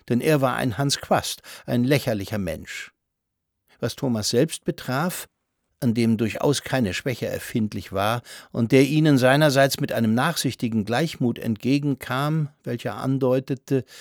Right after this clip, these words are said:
„Ich verstehe euch und ihr tut mir leid“, so behandelten sie ihn mit leicht vergifteter Hochachtung. Von der kleinen Erika aber, rosig und wohlgepflegt wie sie war,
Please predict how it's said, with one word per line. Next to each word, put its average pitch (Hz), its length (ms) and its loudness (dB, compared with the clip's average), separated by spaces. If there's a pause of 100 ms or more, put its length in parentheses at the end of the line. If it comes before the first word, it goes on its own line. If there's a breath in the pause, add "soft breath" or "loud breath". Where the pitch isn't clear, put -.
(320 loud breath)
„Ich - 160 -8
verstehe 139 540 4
euch 104 300 -2
und - 160 -6
ihr 117 140 -8
tut - 280 -8
mir 113 140 2
leid“, 113 500 0 (680 soft breath)
so - 160 -4
behandelten 165 640 4
sie 139 180 2
ihn 175 380 0
mit 143 160 -4
leicht 123 380 -2
vergifteter 117 720 0
Hochachtung. - 800 -6 (1080)
Von 165 220 -2
der 160 120 2
kleinen 170 420 4
Erika 190 640 4
aber, 190 520 2 (480)
rosig 127 460 4
und 104 160 -4
wohlgepflegt 135 720 0
wie 113 80 -2
sie 104 220 -8
war, 104 320 -6